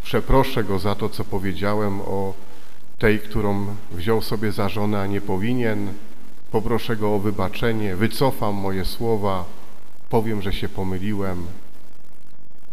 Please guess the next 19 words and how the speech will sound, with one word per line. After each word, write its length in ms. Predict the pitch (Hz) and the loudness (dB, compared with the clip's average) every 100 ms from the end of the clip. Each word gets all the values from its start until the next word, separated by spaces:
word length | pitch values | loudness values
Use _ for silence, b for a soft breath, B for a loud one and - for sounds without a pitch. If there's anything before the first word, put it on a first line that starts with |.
| - - - | -2 -2 -2
Nie 180 | 113 117 | 0 2
ścieliby 540 | - - 147 131 98 95 | 2 0 0 0 0 0
mu 140 | 90 | 0
głowy. 380 | 85 90 85 80 - - - - - - - - - - - - - - - - - - - - - - - - - | 0 0 0 -2 -2 -2 -2 -2 -2 -2 -2 -2 -2 -2 -2 -2 -2 -2 -2 -2 -2 -2 -2 -2 -2 -2 -2 -2 -2
Świadectwo 960 | - 120 104 139 - - 143 135 127 104 | 0 0 2 0 0 -2 0 0 0 0
jego 300 | 113 127 131 | 0 0 0
uczniów, 640 | 113 110 - - 80 78 - - | -2 -2 -2 -2 0 0 -2 -2
którzy 640 | - 107 95 101 101 101 101 - | -2 -2 -2 0 0 0 -2 -2
zobaczyli 680 | 95 104 98 95 - 127 131 | 0 0 0 0 0 0 0
i 60 | 117 | 0
usłyszeli 680 | 113 101 113 98 120 120 117 | 0 0 0 0 0 0 0
działanie 460 | 101 95 104 110 | 0 0 0 0
Pana 300 | 101 101 101 | 0 0 0
Boga – 400 | 95 104 90 - - - - - - - - - - - - - - | 0 0 0 -2 -2 -2 -2 -2 -2 -2 -2 -2 -2 -2 -2 -2 -2
wystarczyło 720 | 107 104 113 101 104 131 135 | 0 0 0 0 0 0 0
do 140 | 120 104 | 0 0
tego, 320 | 110 110 113 | 0 0 0
żeby 300 | 104 92 98 | 0 0 0
Jan 420 | 95 98 104 104 | 0 0 0 0